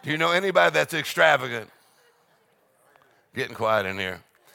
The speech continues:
You eat way too, oh, I better not get into that one. Anyway, so you know anybody that's <laughs> extravagant in the food department? Extravagant. So he says when it comes to, um, giving,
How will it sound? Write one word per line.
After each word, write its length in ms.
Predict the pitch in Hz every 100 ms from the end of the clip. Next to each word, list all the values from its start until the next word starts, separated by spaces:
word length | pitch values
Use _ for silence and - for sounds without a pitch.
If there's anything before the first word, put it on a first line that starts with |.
| _ _ _ _
You 160 | 92 110
eat 260 | 113 175 165
way 200 | 131 147
too, 120 | -
oh, 140 | 123 113
I 40 |
better 200 | 101 95
not 160 | 92 90
get 120 | 92
into 120 | 90
that 140 | 92 73
one. 80 | - -
Anyway, 400 | 156 160 151 127 - - -
so 120 | -
you 140 | 156 180
know 80 |
anybody 280 | 190 180 170
that's 100 | 165
<laughs> 0 |
extravagant 1000 | 156 - - - 196 190 - 170 175 151 143 151
in 60 | 156
the 80 | 131
food 320 | 156 151 123
department? 580 | 113 123 110 92 104 - - - -
Extravagant. 760 | 131 - 151 143 123 107 90 - _ - -
So 140 | 160
he 140 | 220
says 260 | 220 180 123
when 120 | 147
it 140 | 143 -
comes 580 | - 165 151 131 107 - _ _ _ _
to, 300 | 151 147 131 117
um, 400 | 110 95 90 82 _ _ _ _ _ _ _
giving, 480 | 87 180 240 127